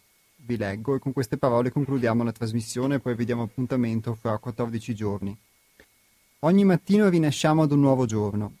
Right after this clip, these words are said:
impariamo ad ascoltarci, osserviamoci con curiosa sincerità e mettiamo in primo piano il nostro volerci bene, il nostro benessere, il nostro risveglio. Immaginiamo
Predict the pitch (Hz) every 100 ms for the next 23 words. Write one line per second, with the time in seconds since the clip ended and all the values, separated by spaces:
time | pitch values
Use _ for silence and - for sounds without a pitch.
0 | - 139 135 151 151 156 151 143 - 127
1 | 117 104 101 - 123 - 131 139 160 170
2 | - 143 143 139 147 156 147 - 127 123
3 | 117 113 123 131 147 135 127 165 156 143
4 | 135 185 165 139 117 107 107 113 123 127
5 | 131 - 123 127 127 - 120 104 98 104
6 | 113 123 131 139 127 123 104 107 113 107
7 | 113 120 131 120 110 98 101 101 98 _
8 | _ _ - 139 151 160 175 180 196 196